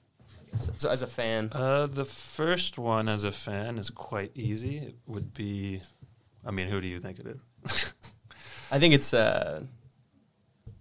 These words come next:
Speaker 2: It's Radiohead.
Speaker 1: Yeah, it's
Speaker 2: Yeah.
Speaker 1: Radiohead. <laughs>
Speaker 2: Um, uh, I had the absolute joy of seeing them at, uh, Osheaga in two thousand sixteen.
Speaker 1: Oh, yeah.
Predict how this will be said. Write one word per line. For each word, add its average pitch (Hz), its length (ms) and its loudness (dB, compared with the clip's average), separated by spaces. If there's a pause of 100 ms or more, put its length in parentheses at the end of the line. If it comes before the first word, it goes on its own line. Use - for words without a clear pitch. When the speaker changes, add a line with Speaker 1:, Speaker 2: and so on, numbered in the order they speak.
(120)
Speaker 2:
It's 135 180 6
Radiohead. 95 360 4
Speaker 1:
Yeah, 151 180 12 (100)
it's - 200 10 (460)
Speaker 2:
Yeah. - 220 6
Speaker 1:
Radiohead. - 1000 6
<laughs> - 0 -
Speaker 2:
Um, 110 840 6 (500)
uh, 104 380 4
I 110 40 2
had 113 200 4
the 110 140 4
absolute 104 600 2
joy 98 400 0
of 95 180 0
seeing 95 360 -2
them 90 400 -6
at, 92 200 -10 (160)
uh, 110 140 -10
Osheaga 104 760 -6
in - 160 -16
two 120 120 -8
thousand 98 260 -2
sixteen. - 480 -8
Speaker 1:
Oh, 107 120 4
yeah. 76 200 2